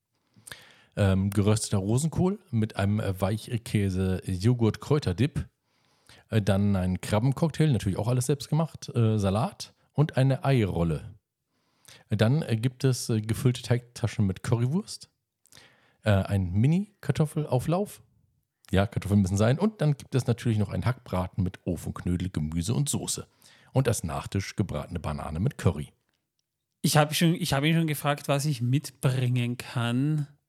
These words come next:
Speaker 2: Aber scheinbar sind Crack und Koks nicht sonderlich beliebt.
Speaker 1: Äh, nein, sind sie nicht.
Speaker 2: Schade.
Speaker 1: Vor allem nicht, wenn sie von dir kommen.
Speaker 2: Hey, Moment mal, Moment mal. Ich
Speaker 1: Du
Speaker 2: hab mir
Speaker 1: streckst dir mal mit Rattengift.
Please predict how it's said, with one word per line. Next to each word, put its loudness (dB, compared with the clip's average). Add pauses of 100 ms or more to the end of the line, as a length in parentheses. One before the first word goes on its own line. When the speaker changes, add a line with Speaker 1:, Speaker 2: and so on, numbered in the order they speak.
(600)
Speaker 2:
Aber 4
scheinbar 0
sind -2
Crack -2
und -2
Koks -2
nicht 0
sonderlich -4
beliebt. -4 (400)
Speaker 1:
Äh, -2
nein, 0 (100)
sind -2
sie -4
nicht. -4
Speaker 2:
Schade. 0 (460)
Speaker 1:
Vor 4
allem 6
nicht, 0
wenn 2
sie -4
von -2
dir -4
kommen. -10 (680)
Speaker 2:
Hey, 4
Moment 4
mal, 4
Moment 2
mal. 2
Ich -4
Speaker 1:
Du 2
Speaker 2:
hab 2
mir 2
Speaker 1:
streckst 0
dir 2
mal 4
mit 0
Rattengift. -4